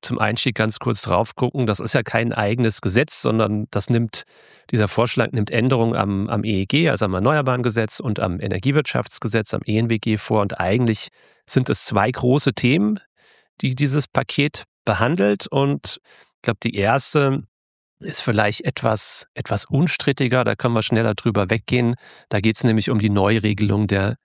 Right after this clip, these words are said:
Netzanschlussverfahren. Und da, ja, wir haben eine große Schlange von Batteriespeichern, von Rechenzentren, von Industrieanlagen, die alle ans Netz wollen. Und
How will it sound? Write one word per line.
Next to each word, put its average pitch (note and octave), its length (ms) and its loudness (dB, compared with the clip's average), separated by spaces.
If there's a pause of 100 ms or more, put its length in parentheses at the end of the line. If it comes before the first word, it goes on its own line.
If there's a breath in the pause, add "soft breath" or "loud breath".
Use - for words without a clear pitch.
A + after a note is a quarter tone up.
(100)
Netzanschlussverfahren. F#2+ 1600 0
Und - 560 -2
da, G2+ 380 2 (500)
ja, G#2+ 240 2 (220)
wir A2 80 2
haben A#2+ 100 2
eine C3+ 80 4
große C#3 320 2
Schlange C3 420 2
von C3 140 0
Batteriespeichern, G#2 1040 0
von D#3+ 140 2
Rechenzentren, G#2+ 680 -2
von D#3+ 140 0
Industrieanlagen, C3+ 720 0
die A#2 100 -2
alle A#2+ 120 0
ans A2 200 -2
Netz - 340 0
wollen. A2+ 360 2
Und A2 280 -4